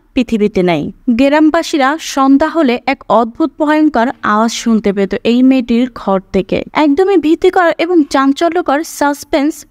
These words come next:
গল্পটা। এই মুভির গল্পটা আপনাকে এক অদ্ভুত অনুভূতি দিয়ে যাবে। বলছিলাম দুই হাজার তেইশ সালে রিলিজ হওয়া হরর জনরার হিদায়া মুভিটির কথা, যার পুরো গল্পটাই আজ বলে শোনাবো। তো চলুন জানা যাক এই মুভিটির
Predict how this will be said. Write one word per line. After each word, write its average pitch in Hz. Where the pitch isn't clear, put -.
গল্পটা। 190
এই 359
মুভির 403
গল্পটা 349
আপনাকে 330
এক 330
অদ্ভুত 254
অনুভূতি 269
দিয়ে 202
যাবে। -
বলছিলাম 330
দুই 359
হাজার 370
তেইশ 330
সালে 349
রিলিজ 302
হওয়া 330
হরর 294
জনরার 330
হিদায়া 311
মুভিটির 247
কথা, 190
যার 294
পুরো 392
গল্পটাই 277
আজ 240
বলে 247
শোনাবো। 196
তো 415
চলুন 381
জানা 285
যাক 339
এই 330
মুভিটির 370